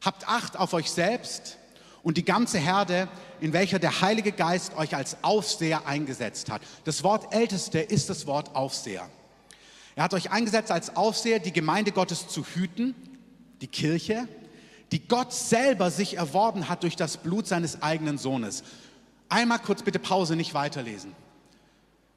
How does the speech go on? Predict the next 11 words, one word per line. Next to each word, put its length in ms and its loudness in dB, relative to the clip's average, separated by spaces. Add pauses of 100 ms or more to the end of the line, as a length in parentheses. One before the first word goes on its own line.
(160)
Alles, 340 2
was 220 0
kostbar 440 0
war, 140 -2
wir 100 -4
haben 120 0
uns 200 0
so 280 4 (240)
zur 280 0
W 100 2
M 380 0